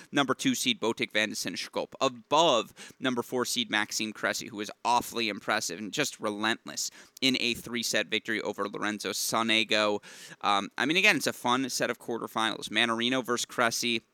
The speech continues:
two of the grinders, two of the guys who have just made the biggest jump on the A T P Challenger Tour and have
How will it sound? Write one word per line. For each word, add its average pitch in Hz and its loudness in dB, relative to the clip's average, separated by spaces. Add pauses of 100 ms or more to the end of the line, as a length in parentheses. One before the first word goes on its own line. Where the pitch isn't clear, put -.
(100)
two 160 4
of 135 2
the 120 2
grinders, 120 0
two 156 -4
of 139 -6
the - -6
guys 123 4
who 117 -4
have 107 -4
just - -8
made 113 0
the 101 -2
biggest 113 0
jump 110 0
on 107 0
the 104 -4
A 110 -6
T - -12
P 107 -14
Challenger 104 -4
Tour 104 -4
and 82 -8
have 98 -4